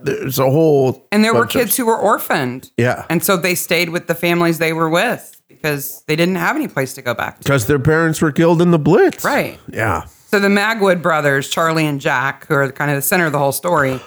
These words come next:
Speaker 1: Wait a minute. I have a brother.
Speaker 2: were evacuated from, from London during the war. And that's when they lived in this house as kids.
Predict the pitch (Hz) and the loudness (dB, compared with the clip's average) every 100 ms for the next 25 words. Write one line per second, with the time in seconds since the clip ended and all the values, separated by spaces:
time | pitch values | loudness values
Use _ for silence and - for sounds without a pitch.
0 | - 185 349 269 156 120 104 - 208 277 | 0 2 4 4 2 2 0 -2 0 2
1 | 262 165 120 233 349 339 339 571 - - | 2 2 4 4 4 2 2 2 -2 -10
2 | - _ _ _ 185 202 190 180 202 208 | -20 _ _ _ 0 2 2 2 -2 -2
3 | 208 175 165 160 151 147 160 147 147 143 | -2 0 2 0 -2 -2 -2 -2 -4 -10
4 | _ - 160 156 156 147 151 143 143 139 | _ -4 0 2 2 0 0 -2 -4 -10
5 | - _ 170 151 151 143 139 143 139 139 | -18 _ -2 -2 -2 -6 -4 -2 2 0
6 | 135 _ _ _ 160 165 180 - 170 151 | 0 _ _ _ 0 0 0 -2 0 2
7 | 143 139 139 127 127 120 - - - - | 0 0 -2 -4 -8 -10 -8 -8 -8 -20
8 | - - | -20 -18